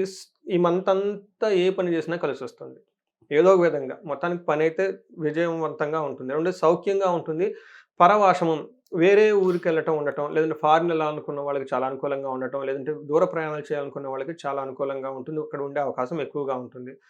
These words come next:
తర్వాత చక్కగా భోజనాలు చేసేస్తారు. ఈ ప్రద-, ఈ మాసం అంతా లాభప్రదంగా కూడా ఉంటుంది. అయితే రెండే రెండు ఛాలెంజెస్. ఒకటి, జనవరి సెవెంటీన్త్ ముందు అనుకున్న పనులు కాకుండా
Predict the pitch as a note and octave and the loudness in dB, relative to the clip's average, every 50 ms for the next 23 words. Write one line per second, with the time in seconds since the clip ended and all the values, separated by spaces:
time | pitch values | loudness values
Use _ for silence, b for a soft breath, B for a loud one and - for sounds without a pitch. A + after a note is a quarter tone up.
0 | b b b b _ D#3+ D#3+ D#3 - F3+ F#3 F#3 - _ _ _ _ _ - D#3+ | b b b b _ -2 -2 0 0 -2 -4 -6 -8 _ _ _ _ _ -2 0
1 | D3+ - F3+ F#3 F#3+ E3+ D#3+ E3 E3 E3+ E3+ E3 E3 D3+ C#3+ C#3 C3+ - C3+ A#2+ | 0 2 4 4 4 6 6 6 6 4 2 0 0 0 0 0 0 -2 -4 -4
2 | - - C3+ C3+ D3+ D#3+ D#3+ E3 E3+ - D#3+ D3+ E3 E3+ F3 E3 E3 D#3+ D#3 D#3 | -4 -4 -2 0 0 0 0 -2 0 2 2 2 2 0 0 0 0 2 2 2
3 | D#3+ E3+ E3 D#3+ D#3 E3+ D3 C#3+ C#3+ D3 D#3+ D#3 D#3 D#3+ C#3+ C#3+ C#3+ C#3 C#3 C3+ | 2 0 -2 -2 0 0 4 4 6 6 4 2 0 0 0 0 -2 -4 -4 -4
4 | D#3+ C3+ B2+ A#2+ A2+ - B2 A#2 A2+ A2+ - D#3+ E3 F3+ F#3 E3 D#3 D#3+ E3+ F#3 | -4 -2 -2 -4 -6 -8 -12 -16 -12 -6 -6 -4 -2 0 0 2 2 2 2 2
5 | G3 F#3 F#3 F3+ E3 - - D3 C#3+ C#3+ C#3+ C3+ C3+ C3+ - - D3 B2+ B2 C3+ | 2 2 2 0 -2 0 2 2 2 2 0 -2 -6 -6 -6 -8 -6 -4 -2 -2
6 | - - E3+ - - G3+ A3+ - - - _ _ _ _ _ _ _ _ _ - | 0 0 -2 -2 -2 -4 -6 -6 -10 -16 _ _ _ _ _ _ _ _ _ -16
7 | E3 B2+ - D3+ D#3 F3 G3+ G#3 G#3 G#3+ G#3 G3+ - E3+ D#3 D#3 D#3 D3+ - D3+ | -6 0 4 4 6 4 4 2 0 0 0 0 0 0 0 -2 -4 -4 -6 -6
8 | C#3 B2+ C3+ C3+ C3+ C3+ C3+ C3+ C3 C#3 D#3 E3+ - - - D#3+ G3 G3 G3 - | -8 -8 -10 -10 -10 -8 -8 -6 -4 -4 -4 -4 -4 -4 -2 0 0 0 0 -2
9 | G#3 G#3 G#3 F#3+ G3 F#3 E3 D#3 C#3+ - C#3 C3 B2+ B2+ C#3 C3+ C3 C3 | -2 -2 -4 -4 -4 -4 -4 -4 -4 -2 -2 -2 -2 -2 -6 -6 -4 -4